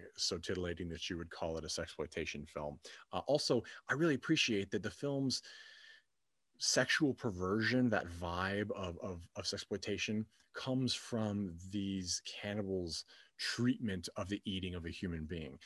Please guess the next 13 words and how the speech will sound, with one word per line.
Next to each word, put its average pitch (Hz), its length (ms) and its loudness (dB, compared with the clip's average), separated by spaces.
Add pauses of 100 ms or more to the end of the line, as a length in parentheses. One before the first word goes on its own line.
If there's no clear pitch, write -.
(140)
It 110 100 0
is 110 140 4
in 110 160 4
no, 113 320 2
no 107 240 0
one, 120 340 2
you 101 100 -4
know, 90 320 -6 (140)
uh, 78 460 -10
uh, 71 280 -12 (220)
there's 82 180 -6
no 80 220 -6
rape, 110 300 2